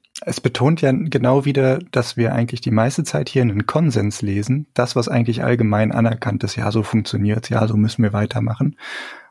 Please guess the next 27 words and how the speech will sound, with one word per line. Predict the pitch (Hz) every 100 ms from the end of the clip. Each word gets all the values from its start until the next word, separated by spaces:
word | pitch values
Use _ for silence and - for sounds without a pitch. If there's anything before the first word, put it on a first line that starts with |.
| -
Und |
dann | 104 98
zwischendurch | - 156 - 143 135
hast | 127
du | -
eben | 127 110
Punkte, | 123 123 113
wo | 107
sie | 98
sich | 92 -
gar | -
nicht | 120 -
einig | 117 101 101
sind. | - 117 - _ _ -
Also | 117 110
eine | 110 101 110
wirtschaftspolitische | 120 123 - 120 123 123 113 113 107 117
Richtung | 185 - 117
wirklich | 113 120 120 104 - -
vorgegeben | - 110 104 107 110 107 110
werden | 113 113
muss, | 110 123 -
die | 113 104 - - - -
nicht | 165 -
ganz | 123
eindeutig | - 120 123 107 104 120 -
ist. | 123 -